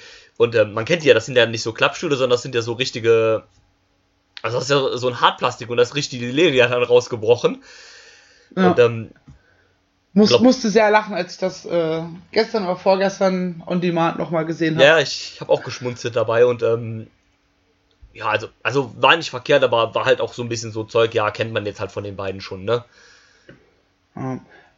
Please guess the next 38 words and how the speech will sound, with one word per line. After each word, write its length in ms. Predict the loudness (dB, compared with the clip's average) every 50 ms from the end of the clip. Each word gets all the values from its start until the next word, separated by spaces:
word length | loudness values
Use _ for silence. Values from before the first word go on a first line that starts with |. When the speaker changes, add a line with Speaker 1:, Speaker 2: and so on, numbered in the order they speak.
| _ 0
Speaker 2:
Äh, 180 | 2 2 2
die 140 | 2 2 2
haben 120 | 2 4 2
das 160 | 0 0 0
Match 200 | 0 0 2 0
natürlich 320 | -2 0 0 -2 -2 -2
voll 280 | 0 2 6 6 6 6
darauf 280 | 6 2 2 2 2
ausgelegt, 520 | 4 4 4 4 4 2 2 2 2 2 0
dass 140 | -4 0 0
da 80 | 0 0
diese 260 | 0 0 -2 -2 -2
Spannung 560 | -2 -4 -6 0 2 4 4 4 2 -2 -2
aufgebaut 720 | 0 2 2 2 0 -4 -12 -2 0 2 4 4 2 0 0
wird. 280 | 0 0 0 0 0 -6 -16 -20 -20 -20 -20 _ _ _
Äh, 320 | 0 2 4 4 4 2 4
wer 180 | 2 2 2 2
muss 240 | 0 -4 -6 -8 -6
die, 540 | -4 -2 -2 0 -2 -2 -4 -4 -6 -8 -10
die 220 | -10 -8 -4 2
W 100 | 2 2
X 260 | 2 2 -4 -10 0 2
W, 360 | 4 6 6 6 6 4 2 -4 -14 -20 -20 -20 -20 -20 -20 _ -20 _ _ _ _ _ _ _ _ _
nennen 220 | -8 -6 -4 0
wir 60 | 0 0
es 140 | -2 -2
wie 60 | -6 -6
es 100 | -4 -4
ist, 260 | -4 -4 -4 0 0
wer 120 | 2 2
muss 160 | 2 -2 -2
die 100 | -4 2
W 80 | 4 4
X 180 | 4 4 2 4
W 140 | 4 4
verlassen? 560 | 6 4 2 4 4 2 0 0 -4 -6 -6 -6
Speaker 1:
Ja. 140 | -10 -14 -14 -16 -20 -20 _ _ _ _ _ _ _ _ _ _ _ _ _ _ _ _ _ _ _ _ _ _ _ _ _ _ _ _ _ _ _ _ _ _ _ _ _ _ _ 0
Speaker 2:
Aber 520 | 4 4 4 4 4 4 4 2 0